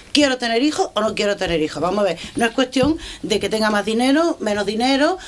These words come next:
de que sea una profesional o de que no lo sea. Es cuestión de que quiero tener o no quiero tener. Y si no quiero tener, hombre,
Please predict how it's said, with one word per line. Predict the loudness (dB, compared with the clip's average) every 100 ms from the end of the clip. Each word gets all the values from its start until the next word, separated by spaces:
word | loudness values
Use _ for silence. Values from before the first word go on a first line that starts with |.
| -8
de | -2 -2
que | 0 0
sea | 0 0
una | -2
profesional | -4 -2 -2 0 2 2 0 2
o | 2
de | 2
que | 0
no | 0
lo | 0
sea. | 2 2 2 0
Es | 0
cuestión | 0 0 2 2
de | 2
que | 2 0 -2 -14 0
quiero | 2 4 2
tener | 2 2 0 0
o |
no | -2 0
quiero | 0 0
tener. | 0 0 -2 -6 -4
Y | -2
si | 0
no | 0 2
quiero | 2 4
tener, | 4 4 2 -4 -16 -2
hombre, | 2